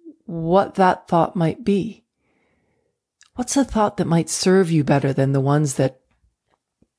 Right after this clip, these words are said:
rush in just automatically? Practice that. Practice that thought. You don't need fear to motivate you.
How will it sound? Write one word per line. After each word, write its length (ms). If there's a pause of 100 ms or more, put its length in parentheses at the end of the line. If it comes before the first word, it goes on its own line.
(380)
rush 280
in 260
just 200
automatically? 840 (2250)
Practice 520
that. 300 (1120)
Practice 520
that 280
thought. 320 (1000)
You 120
don't 280
need 260
fear 640
to 180
motivate 540
you. 320